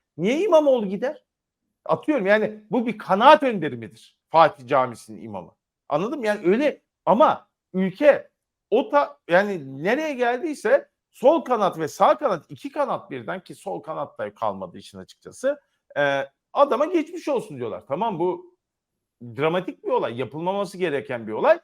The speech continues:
Ama gidip de bütün devlet büyüklerinin arayıp da geçmiş olsun diyebileceği bir hikaye değil bu. Yani bir atıyorum Amerika'da Maryland Kilisesi'nin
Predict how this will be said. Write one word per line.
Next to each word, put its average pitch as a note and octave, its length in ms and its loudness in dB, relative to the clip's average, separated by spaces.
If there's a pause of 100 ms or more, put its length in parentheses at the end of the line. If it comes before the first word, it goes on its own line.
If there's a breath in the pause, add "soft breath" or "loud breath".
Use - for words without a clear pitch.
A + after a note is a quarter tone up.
(320)
Ama E3+ 460 -2
gidip F3 300 -6
de F#3+ 100 -2
bütün C4+ 320 -8
devlet F#3 420 -4
büyüklerinin F#3 500 -2
arayıp G3 320 0
da - 40 -6
geçmiş C#3+ 460 -8
olsun F3 440 -4
diyebileceği G3+ 560 -6
bir A#3+ 140 -6
hikaye A3 480 -6
değil C#4+ 220 -2
bu. - 200 -12 (460)
Yani D#3 180 2
bir G#3 260 -4 (140)
atıyorum G3+ 500 -2 (280)
Amerika'da G#3 600 2
Maryland A3 520 2
Kilisesi'nin E3+ 760 -4